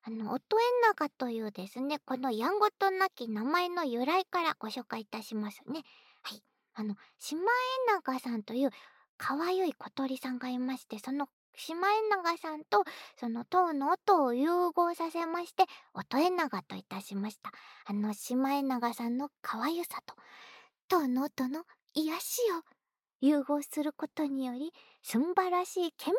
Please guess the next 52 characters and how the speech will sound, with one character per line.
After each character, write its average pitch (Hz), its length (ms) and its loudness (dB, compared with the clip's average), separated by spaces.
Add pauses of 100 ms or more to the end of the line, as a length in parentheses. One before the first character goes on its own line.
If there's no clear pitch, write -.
(100)
ス - 140 -6
ト 302 120 -2
リ 277 140 0
ー - 20 2
が 226 140 0
生 226 100 -2
ま 269 120 -2
れ 285 120 -4
ま 294 240 -4
す 285 140 -6
よ 269 260 0
う 247 60 -2
に 359 200 0
と 294 100 2
い 220 100 0
う 202 60 -2
願 208 200 -2 (180)
い 381 40 2
も 240 220 -2
込 - 100 -6
め 220 140 -2
て - 200 -14
い - 140 -10
ま - 140 0
す。 453 100 -2 (340)
あ 226 60 -8
の、 226 140 -2 (200)
こ 277 100 0
の 277 280 0
ケ 381 140 2
ミ 320 220 0
ス - 100 -14
ト 254 160 -2
リ 226 140 0
ー 262 60 4
は 302 100 2 (260)
す - 140 -2
ん 320 40 2
ご 381 40 4
い 440 40 4 (260)
こ - 120 -12
と 285 140 -2
に 285 160 2 (380)
な 185 120 -4
り 233 140 -6
そ - 240 -4
う - 20 -2 (200)
で 196 100 -10
す - 280 -16
ね。 302 140 -4 (300)
む 208 120 2
む 285 60 4